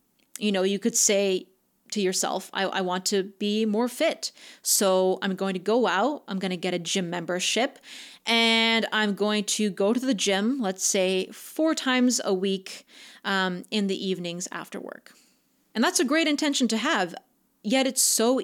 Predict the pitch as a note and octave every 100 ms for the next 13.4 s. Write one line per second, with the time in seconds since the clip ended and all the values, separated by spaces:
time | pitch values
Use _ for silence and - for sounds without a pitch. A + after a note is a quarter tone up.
0 | - G#3 G#3+ E3+ E3 F3+ - _ _ _
1 | _ _ _ _ _ _ _ _ _ _
2 | - A3 - F#3+ F#3 - F3 F#3 F#3 F#3
3 | D#3+ F3 - - - _ _ _ _ _
4 | - A3 A3+ A3 - - - G#3 A3+ A3
5 | - G3+ G3 G3 G#3 F3 F#3 - _ _
6 | - A#3 F3+ F#3 G3 G3 F#3+ F3 F3+ A#3+
7 | - - - _ _ _ _ _ - -
8 | - - _ _ _ - G#3+ F#3+ F3+ F3+
9 | B3 C4 - B3+ A#3+ G3+ G#3 - - G#3
10 | C4 D4 G3 F#3 F#3 G3+ G#3 G#3 G3+ G3+
11 | G3 - G#3+ G#3 F#3+ F#3 F#3 D4 D#4+ G3
12 | E3 - F#3+ G3 G3+ G3+ A#3 - A3+ A3
13 | - A#3 G#3+ G#3